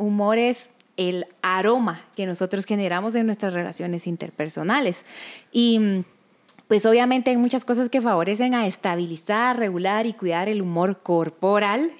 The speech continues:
que lo mantienen estable, y hay cosas que lo distorsionan o lo descomponen, y exactamente lo mismo sucede con el ánimo. Entonces, cuando hablamos del humor, hay muchos tipos de humor, ¿verdad? Que está el humor negro, que está el humor blanco, que está el humor sarcástico, que está...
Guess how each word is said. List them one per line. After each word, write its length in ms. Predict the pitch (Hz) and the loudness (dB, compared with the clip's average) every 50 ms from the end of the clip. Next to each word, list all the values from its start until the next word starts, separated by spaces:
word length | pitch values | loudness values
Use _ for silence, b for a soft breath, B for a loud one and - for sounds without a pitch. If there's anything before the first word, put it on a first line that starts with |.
| _ | _
que 140 | - 202 185 | -2 0 0
lo 100 | 185 180 | 0 -2
mantienen 560 | 175 175 165 160 160 - 185 180 185 180 170 | -2 -4 -4 -6 -6 -6 -6 -6 -4 -6 -8
estable, 640 | 165 156 156 - - 196 208 233 262 285 294 320 320 B B B B B B B B | -8 -10 -10 -6 -4 -2 -2 -2 -2 -4 -6 -8 -12 B B B B B B B B
y 120 | B 196 190 | B 0 0
hay 120 | 196 196 | 0 0
cosas 420 | 196 - 220 220 220 247 240 233 | 0 0 -2 0 0 0 -2 -2
que 200 | - - 226 214 | 0 0 2 2
lo 280 | 208 202 196 185 190 - - | 2 2 2 2 2 0 -2
distorsionan 1000 | 196 185 208 180 170 - - 196 185 175 170 - - 214 226 240 254 269 247 - - | -4 -4 -4 -4 -4 -2 0 0 0 0 -2 -2 0 0 2 2 2 0 -2 -2 0
o 180 | 170 196 214 | 2 2 4
lo 100 | 240 233 196 | 4 2 2
descomponen, 760 | 160 160 165 - - 180 180 175 190 208 247 302 320 277 - _ | 0 -2 -4 -4 -4 -4 -2 0 0 2 2 2 0 -2 -4 _
y 160 | - - 294 330 | -2 0 0 2
exactamente 560 | 320 330 359 349 359 381 359 370 359 349 381 | 2 2 0 0 2 4 4 4 4 4 4
lo 100 | 349 339 | 4 4
mismo 300 | 285 302 311 339 349 349 | 2 2 4 4 2 2
sucede 340 | 339 240 - - 202 208 208 | 2 0 0 0 -2 0 0
con 200 | - 240 247 269 | 0 0 2 2
el 100 | 302 370 | 2 2
ánimo. 280 | 480 466 359 233 190 | 2 2 2 2 2
Entonces, 180 | 196 226 302 311 | 0 -2 -2 0
cuando 180 | - 392 359 | 0 0 2
hablamos 320 | 330 285 285 294 311 349 320 | 2 0 0 0 0 0 2
del 160 | 349 339 311 | 2 2 2
humor, 280 | 294 247 247 277 311 320 | 2 0 2 2 2 2
hay 100 | 302 277 | 2 2
muchos 240 | 277 269 - 247 | 2 2 0 -2
tipos 300 | - - 254 226 254 247 | -4 -6 -4 -2 0 0
de 60 | 220 208 | 0 0
humor, 300 | 180 180 175 180 170 - | -2 -2 -6 -6 -6 -6
¿verdad? 260 | - 92 92 - 185 B B B B B B B | -4 -4 -4 -6 -6 B B B B B B B
Que 60 | 226 | -2
está 200 | 214 - 240 247 | 0 2 2 2
el 100 | 254 247 | 2 2
humor 340 | 247 220 233 240 240 240 233 | 4 4 4 4 4 4 6
negro, 460 | 240 247 262 240 185 143 160 - - | 4 6 4 4 0 -2 -4 -10 -10
que 100 | - 202 | -8 -6
está 180 | 190 - 214 208 | -4 0 0 0
el 100 | 220 220 | 2 0
humor 340 | 214 208 208 214 214 208 202 | 0 2 2 2 2 2 2
blanco, 400 | 208 240 240 220 196 - 170 170 | 2 2 2 2 0 0 -2 -2
que 80 | - | -2
está 140 | - - 214 | -2 -2 0
el 100 | 202 208 | 0 2
humor 280 | 214 208 208 214 214 202 | 2 2 2 2 2 0
sarcástico, 840 | 214 214 196 196 196 - 247 226 208 - - - 208 170 - 180 | -2 -4 -4 -4 -4 -2 -2 -2 -2 -4 -6 -6 -6 -4 -4 -4
que 80 | 170 185 | -4 -4
está... 280 | 170 - 214 208 208 | -4 -2 -2 -2 -2